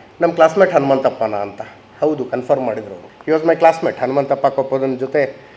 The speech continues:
ನೈನ್ತ್, ಟೆಂತ್ ನಾವು ಒಟ್ಟೊಟ್ಟಿಗೆ ಓದಿದ್ವಿ ಹೈಸ್ಕೂಲ್ನಲ್ಲಿ. ತುಂಬ ಸಾಧಾರಣ ಅಂದರೆ ತುಂಬ ಸಾಧಾರಣ ಹುಡುಗ. ಓದುವುದರಲ್ಲಿ ಮುಂದಿರಲಿಲ್ಲ, ತುಂಬ ಚೆನ್ನಾಗಿ ಕಬಡ್ಡಿ ಆಡ್ತಾ ಇದ್ದ, ಕಿತ್ತು ತಿನ್ನುವ ಬಡತನ ಇತ್ತು, ತುಂಬ ನಾಚಿಕೆಯ ಸ್ವಭಾವದ ಹುಡುಗ.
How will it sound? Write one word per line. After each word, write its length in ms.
ನೈನ್ತ್, 420
ಟೆಂತ್ 220
ನಾವು 180
ಒಟ್ಟೊಟ್ಟಿಗೆ 360
ಓದಿದ್ವಿ 420
ಹೈಸ್ಕೂಲ್ನಲ್ಲಿ. 580
ತುಂಬ 360
ಸಾಧಾರಣ 580
ಅಂದರೆ 220
ತುಂಬ 280
ಸಾಧಾರಣ 460
ಹುಡುಗ. 420
ಓದುವುದರಲ್ಲಿ 560
ಮುಂದಿರಲಿಲ್ಲ, 680
ತುಂಬ 260
ಚೆನ್ನಾಗಿ 320
ಕಬಡ್ಡಿ 340
ಆಡ್ತಾ 360
ಇದ್ದ, 180
ಕಿತ್ತು 540
ತಿನ್ನುವ 400
ಬಡತನ 360
ಇತ್ತು, 500
ತುಂಬ 320
ನಾಚಿಕೆಯ 600
ಸ್ವಭಾವದ 520
ಹುಡುಗ. 280